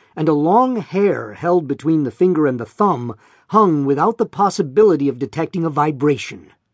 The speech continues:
However, as the captain said he could perceive no indication of danger, and as we were drifting in bodily to shore,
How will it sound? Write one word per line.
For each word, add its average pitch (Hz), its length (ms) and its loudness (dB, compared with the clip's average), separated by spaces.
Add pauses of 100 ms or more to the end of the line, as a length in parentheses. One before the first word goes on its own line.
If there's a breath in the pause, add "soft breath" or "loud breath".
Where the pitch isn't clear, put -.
(720)
However, 190 480 2
as 127 200 -6
the 131 80 -4
captain 151 500 -4
said 196 320 0
he 151 120 -6
could 127 220 -10
perceive 139 560 -2
no 151 240 -2
indication 151 640 -2
of 107 180 -12
danger, 143 640 -2 (300 soft breath)
and 151 340 -2
as 135 240 0
we 143 140 -2
were 127 180 -4
drifting 131 680 0
in 147 320 2
bodily 131 560 2
to 131 120 -12
shore, 113 640 0